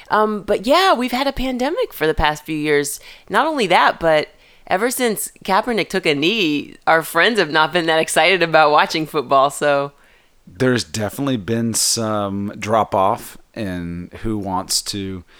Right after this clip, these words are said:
Speaker 2: do the parties and who wants to watch the N F L.
Speaker 1: Yeah, let
Speaker 2: And
Speaker 1: me
Speaker 2: so
Speaker 1: take it away from Kaepernick. Ever since the N F L was racist, <laughs> openly so. <laughs>
Speaker 2: Yeah, it's, um, it's interesting 'cause just over the years, there ha-,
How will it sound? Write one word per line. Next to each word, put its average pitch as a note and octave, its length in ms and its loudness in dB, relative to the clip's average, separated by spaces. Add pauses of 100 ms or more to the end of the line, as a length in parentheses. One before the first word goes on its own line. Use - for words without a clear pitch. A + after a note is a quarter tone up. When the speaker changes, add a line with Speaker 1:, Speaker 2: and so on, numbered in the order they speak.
(300)
Speaker 2:
do G#2 260 -4
the G2 120 -6
parties G2 580 -2
and G2 120 -6
who G2+ 80 -8
wants G2 180 -8
to G#2 80 -6
watch G2 160 -4
the G#2+ 100 -8
N G#2 100 -4
F G2+ 140 -6
L. F#2 220 -2
Speaker 1:
Yeah, F#3 60 2
let G3 40 4
Speaker 2:
And A3+ 60 0
Speaker 1:
me C#4 60 -2
Speaker 2:
so D4+ 100 -2
Speaker 1:
take C4+ 80 0
it A3 60 6
away F3 200 2
from D#3+ 160 -6
Kaepernick. D3+ 380 -2
Ever A#3+ 200 0
since C#4+ 200 -6
the - 160 0
N F#3+ 100 2
F G3 140 0
L E3+ 120 4
was D3+ 180 -4
racist, C#3+ 600 0 (500)
<laughs> - 40 2
openly G3 480 4
so. D3 440 2
<laughs> G#3+ 60 0 (1400)
Speaker 2:
Yeah, C3 260 2
it's, D#3 360 -2 (140)
um, A#2 680 -2 (880)
it's F3+ 180 0
interesting C#3+ 320 0
'cause - 360 -4 (720)
just A3 300 4
over D#3 180 0
the A#2 100 0
years, G#2 420 -2 (200)
there B2+ 240 -2
ha-, D#3+ 240 -2